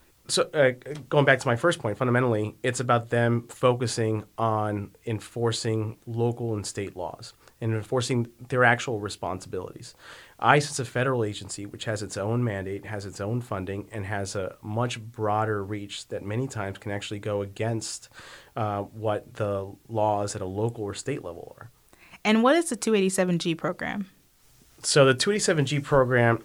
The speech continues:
Speaker 1: has been in place really since the Clinton administration. Um, and it's changed a little bit, uh, or at least the way in which it's enforced has changed dramatically, frankly, um, over the last several years. So the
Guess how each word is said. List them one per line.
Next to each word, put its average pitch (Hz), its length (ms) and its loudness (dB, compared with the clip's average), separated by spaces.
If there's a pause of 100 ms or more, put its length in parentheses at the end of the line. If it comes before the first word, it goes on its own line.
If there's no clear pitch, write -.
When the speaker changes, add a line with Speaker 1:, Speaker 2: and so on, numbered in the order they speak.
Speaker 1:
has 123 380 4
been 117 160 2
in 110 80 4
place - 760 0
really 143 260 4
since - 220 -2
the 107 60 -4
Clinton 123 360 0
administration. 90 680 -8 (540)
Um, 104 400 -2 (160)
and 113 420 2 (420)
it's - 440 0 (440)
changed 180 640 4
a 131 60 0
little 113 220 2
bit, 98 420 -2
uh, 101 360 0 (200)
or 107 260 2
at 107 80 -2
least 123 200 -4
the 120 60 0
way 120 140 4
in 117 120 4
which 110 160 0
it's 104 140 -8
enforced 117 420 0
has 113 100 -8
changed 104 400 -4
dramatically, 95 640 -2
frankly, 90 420 -8 (340)
um, 98 360 0 (120)
over 113 200 0
the 110 80 0
last 107 360 0
several 104 300 -2
years. 95 400 -10 (580)
So 113 400 4
the 120 220 2